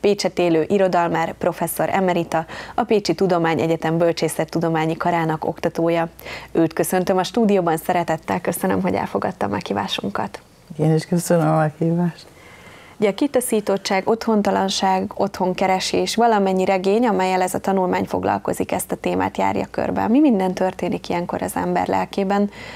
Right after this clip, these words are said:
Speaker 1: ami az irodalomban is megjelenhet?
Speaker 2: Hát én azt mondanám, hogy nem, nem új téma.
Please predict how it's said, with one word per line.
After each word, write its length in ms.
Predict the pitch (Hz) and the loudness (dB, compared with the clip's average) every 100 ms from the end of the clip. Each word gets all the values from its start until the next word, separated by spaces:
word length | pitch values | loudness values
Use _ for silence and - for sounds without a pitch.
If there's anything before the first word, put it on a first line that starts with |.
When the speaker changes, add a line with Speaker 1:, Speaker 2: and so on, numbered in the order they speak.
| - - | -12 -2
Speaker 1:
ami 220 | 202 202 | 2 2
az 100 | 202 | 2
irodalomban 600 | 185 180 170 170 180 190 | -2 0 0 -2 -2 -4
is 160 | 190 | -4
megjelenhet? 720 | - 175 196 190 185 190 196 - - - - - | -4 -6 -4 -4 -4 -6 -8 -12 -20 -20 -20 -10
Speaker 2:
Hát 280 | - 175 185 | -2 0 4
én 100 | 196 | 4
azt 220 | 240 - | 4 2
mondanám, 520 | 196 165 165 170 165 | 2 4 6 6 4
hogy 180 | 160 160 | 4 4
nem, 500 | 160 151 143 143 139 - | 6 6 6 4 0 -2
nem 360 | 160 156 143 147 | 2 4 4 4
új 180 | 202 - | 2 2
téma. 420 | - - - - | -2 -2 -2 -4